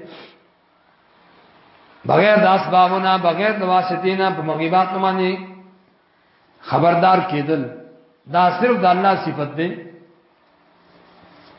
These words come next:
د بندګانو په صفت کې دا صفت نشي راتلی.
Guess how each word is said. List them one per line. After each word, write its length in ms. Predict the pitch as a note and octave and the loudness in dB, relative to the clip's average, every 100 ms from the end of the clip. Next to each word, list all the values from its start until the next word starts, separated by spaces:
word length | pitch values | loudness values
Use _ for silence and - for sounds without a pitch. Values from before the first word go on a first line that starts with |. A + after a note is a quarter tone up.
| _ - - - - - - - - - - - - - - - - | _ -20 -20 -20 -20 -20 -20 -20 -20 -20 -20 -20 -20 -20 -20 -18 -4
د 60 | C#3+ | 2
بندګانو 500 | F3 F#3 G3+ A#3 A#3+ | 4 6 4 4 2
په 60 | F#3+ | 2
صفت 360 | - F3 G#3 G#3+ | -2 -2 -2 -2
کې 80 | F#3+ F#3 | -2 0
دا 60 | F#3+ | 0
صفت 240 | F3 F3 F3 | -2 -6 -6
نشي 260 | G#3 B3 A3 | -6 -2 0
راتلی. 380 | E3+ C3 C3 | 0 -2 -6